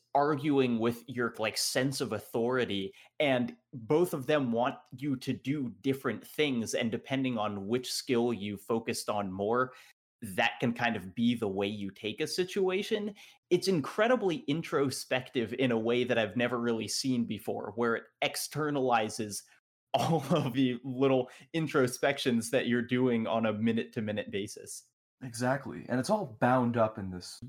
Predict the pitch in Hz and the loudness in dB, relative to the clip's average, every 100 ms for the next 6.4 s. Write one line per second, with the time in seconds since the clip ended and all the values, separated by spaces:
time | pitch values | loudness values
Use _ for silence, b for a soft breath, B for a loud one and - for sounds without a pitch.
0 | 175 233 240 151 127 95 - 123 92 90 | -6 0 2 0 -4 -8 -6 -6 -6 -8
1 | 120 135 123 170 208 196 175 - b b | -8 -6 -2 -2 -2 -6 -8 -12 b b
2 | - 160 240 170 131 156 190 - 107 92 | -2 4 4 4 0 0 0 -2 -6 -6
3 | 104 90 - 101 156 196 160 127 170 165 | -8 -10 -10 -6 -4 -4 -4 -6 -6 -6
4 | 160 139 143 104 - 175 143 101 - 98 | -4 -2 -2 -2 -4 -4 -4 -4 -8 -10
5 | 80 - - B _ - - 151 156 147 | -10 -12 -18 B _ -16 -4 -4 0 -2
6 | - - 160 139 | -2 -2 -2 -2